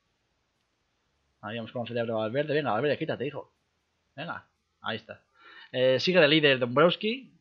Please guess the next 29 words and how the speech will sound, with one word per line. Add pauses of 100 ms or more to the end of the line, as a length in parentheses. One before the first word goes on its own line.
(220)
eh,
en
los
jóvenes,
empatado
con
Formolo. (480)
Y
a
seis
tiene
a
Hugh
Carthy,
a
doce
a (340)
Miguel
Ángel
López, (200)
a
diecisiete
a
Pierre, (840)
Pierre
Latour, (360)
a
veintidós
Barguil,